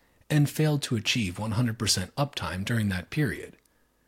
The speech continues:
and doesn't even attempt to run twenty-four seven, three sixty-five to begin with, like Bitcoin does. In two thousand eighteen, another inflation bug was accidentally added to the Bitcoin Node client.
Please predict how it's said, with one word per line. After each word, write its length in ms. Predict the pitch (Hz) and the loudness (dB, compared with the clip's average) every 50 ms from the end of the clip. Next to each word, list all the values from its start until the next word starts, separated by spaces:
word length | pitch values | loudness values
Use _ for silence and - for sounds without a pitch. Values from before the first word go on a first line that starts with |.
| _ _ _ - | _ _ _ 0
and 240 | 131 117 98 90 87 | 2 2 2 2 2
doesn't 260 | 95 90 90 92 82 | 0 0 0 -2 -4
even 160 | 78 76 76 | -6 -8 -10
attempt 600 | - - - - 170 170 120 78 - - - - | -12 -8 -4 0 2 2 2 0 -4 -10 -8 -2
to 80 | - 135 | 0 2
run 240 | 131 131 120 113 110 | 4 4 4 2 2
twenty-four 520 | - - 135 117 104 90 - 107 98 92 | 2 2 2 4 2 2 0 -4 -2 0
seven, 360 | - - 113 101 87 85 87 | 2 2 2 2 0 0 -4
three 200 | 87 - 98 90 | -6 -6 -4 0
sixty-five 760 | 85 - 90 85 - - 87 80 - 113 107 98 82 82 - - | 0 0 0 0 -4 -10 -10 -6 -4 -4 -2 -2 -4 -6 -8 -10
to 80 | - | -10
begin 360 | 82 82 82 92 127 147 127 | -10 -6 -2 2 4 4 4
with, 280 | 85 - - - - - | 2 -2 -8 -16 -12 -10
like 240 | 92 87 85 - - | -8 -8 -8 -6 -4
Bitcoin 460 | - 135 - - - - - - - | -6 -6 -6 -6 -12 -12 -14 -16 -16
does. 420 | - - - - - - - - - _ - | -14 -14 -14 -8 -6 -6 -6 -6 -8 _ -6
In 40 | - | -2
two 160 | - 196 190 | 0 0 2
thousand 340 | - 190 170 139 123 120 104 | 2 4 4 4 4 2 2
eighteen, 600 | 98 90 - - - 95 85 80 78 78 - - _ _ _ _ _ _ _ _ _ _ - | 0 -2 -2 -4 -4 -4 -4 -8 -10 -16 -18 -20 _ _ _ _ _ _ _ _ _ _ 2
another 360 | 147 156 165 175 196 202 202 | 4 6 6 6 6 6 6
inflation 600 | 185 156 - - 107 104 95 92 - 98 87 87 | 6 6 4 2 0 0 2 2 0 0 -2 -2
bug 300 | 85 - - - 98 113 | -4 -6 -8 -8 -6 -2
was 220 | 117 120 123 - - | 0 2 2 2 0
accidentally 720 | - 147 160 - - - 160 147 127 117 113 110 - - | 0 -2 -2 -2 0 0 2 2 2 0 0 -2 -2 -2
added 420 | - 92 90 85 - - - 104 117 | -2 -4 -4 -4 -6 -8 -12 -10 -8
to 80 | - 113 | -6 -4
the 100 | 117 113 | -4 -2
Bitcoin 420 | 113 101 95 - - 92 90 95 | -2 -4 -6 -6 -6 -4 -2 0
Node 280 | 107 123 139 135 110 - | 2 4 4 2 2 0
client. 500 | - 87 78 - - - - - - | -4 -8 -8 -10 -12 -20 -18 -18 -18